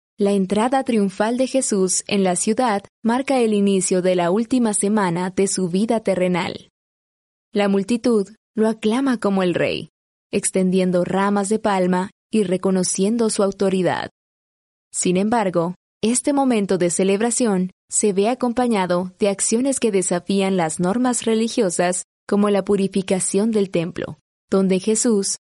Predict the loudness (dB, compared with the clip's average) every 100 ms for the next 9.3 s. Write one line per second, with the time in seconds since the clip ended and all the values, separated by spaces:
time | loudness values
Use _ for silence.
0 | -6 -4 -4 0 0 0 0 0 0 0
1 | 0 2 2 2 2 -2 -6 _ -2 0
2 | 2 0 0 0 2 2 0 0 0 2
3 | 0 0 -2 0 0 0 0 -2 -4 -8
4 | -12 _ _ _ _ _ _ -4 0 0
5 | 2 2 0 -4 -8 _ _ -8 -2 -2
6 | 0 -4 -2 -2 0 -2 -2 0 0 0
7 | -2 0 0 0 0 0 0 0 0 0
8 | 0 -2 0 2 2 0 0 0 -4 -4
9 | -6 -6 -8